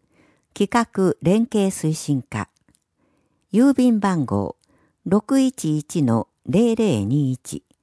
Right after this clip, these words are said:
宇治市宇治、若森、七の六。電話、零七七四二一の二零四九。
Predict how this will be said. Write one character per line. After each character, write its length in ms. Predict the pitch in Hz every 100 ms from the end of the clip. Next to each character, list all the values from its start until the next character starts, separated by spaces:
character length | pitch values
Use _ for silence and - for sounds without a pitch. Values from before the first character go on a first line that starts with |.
| _ _ _ _ _
宇 120 | 185 196
治 160 | 269
市 300 | - 143 117 -
宇 160 | 165
治、 260 | 160 104 - _ _
若 360 | 139 156 202 180
森、 320 | 120 82 - _ _ _ _
七 300 | 175 247 220
の 160 | 120 101
六。 340 | 87 - - - _ _ _ _ _ _ _ _ -
電 320 | 175 170 151
話、 220 | 135 - _ _ _ _ _
零 280 | 165 214 285
七 320 | 262 247 147
七 300 | 123 139 151
四 340 | 151 135 110 - _ _ _ -
二 300 | 202 233 220
一 240 | 220 -
の 280 | 143 135 131 _
二 280 | 160 196 247
零 260 | 247 196 113
四 240 | 127 131 -
九。 260 | 117 82